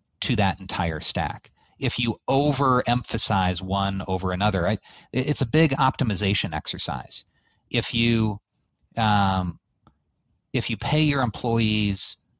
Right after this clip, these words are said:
triple the going rate, you'll be able to get less done at your organization, um, because you have fewer employees, in theory, I, I assume. Um,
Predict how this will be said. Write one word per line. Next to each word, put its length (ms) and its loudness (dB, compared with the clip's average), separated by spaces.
triple 580 0
the 100 -2
going 420 0
rate, 480 -2
you'll 260 0
be 260 2
able 220 2
to 80 0
get 260 0
less 380 2
done 520 -2
at 140 0
your 140 -2
organization, 880 -2
um, 420 0
because 300 -2
you 100 0
have 180 0
fewer 360 -2
employees, 720 -4
in 140 -12
theory, 400 -14
I, 140 -6
I 60 -10
assume. 420 -6
Um, 460 0